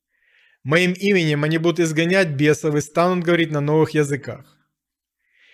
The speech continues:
И смогут они брать змей голыми руками. И если выпьют они смертельный яд, это не причинит им вреда. Они будут возлагать руки на больных, и те излечатся».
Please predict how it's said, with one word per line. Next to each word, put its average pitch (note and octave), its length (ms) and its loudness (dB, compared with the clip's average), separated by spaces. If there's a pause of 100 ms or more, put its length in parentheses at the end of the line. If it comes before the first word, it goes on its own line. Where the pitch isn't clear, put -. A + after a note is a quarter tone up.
(160)
И C#3+ 100 -4
смогут G3+ 420 2
они F#3+ 200 2
брать E3 320 4
змей D#3+ 500 -2
голыми E3 460 2
руками. B2 680 -2 (1040)
И B2 80 -8
если E3+ 300 2
выпьют F#3 540 0 (160)
они D3+ 220 -2
смертельный D#3 640 0
яд, F#3+ 420 2 (240)
это E3 260 0
не E3+ 120 0
причинит C#3+ 560 -4
им C#3+ 120 -4
вреда. B2 440 -6 (840)
Они D3 220 -4
будут F#3 220 2
возлагать G3 540 4
руки G#3+ 260 0
на D3+ 140 0
больных, D3+ 520 -2 (140)
и C#3 60 -6
те C#3+ 220 0
излечатся». C3+ 760 -4